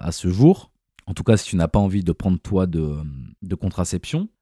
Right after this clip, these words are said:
Alors beaucoup de mecs sont réticents et n'ont pas envie de mettre de capote parce que soi-disant, euh, ça, euh, enlève des sensations, et cetera. Je peux l'entendre. Seulement maintenant, il est possible,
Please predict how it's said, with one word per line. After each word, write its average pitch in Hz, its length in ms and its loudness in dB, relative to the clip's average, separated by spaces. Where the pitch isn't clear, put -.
Alors 107 280 4
beaucoup 127 300 2
de 131 100 4
mecs 139 220 4
sont 110 300 4
réticents 120 720 4
et 113 60 8
n'ont 95 160 4
pas 107 140 4
envie 107 420 6
de 101 80 2
mettre 90 200 4
de 90 60 2
capote 92 440 0
parce 87 220 -4
que 90 160 -8
soi-disant, 82 920 0
euh, 69 80 -10
ça, - 240 -8
euh, 65 260 -10
enlève 87 460 2
des 80 120 -4
sensations, 87 520 -6
et 85 80 -4
cetera. 87 440 -2
Je 87 160 -4
peux 156 160 -2
l'entendre. 117 400 -2
Seulement 143 320 6
maintenant, 135 360 4
il 110 140 4
est 117 60 6
possible, 131 720 4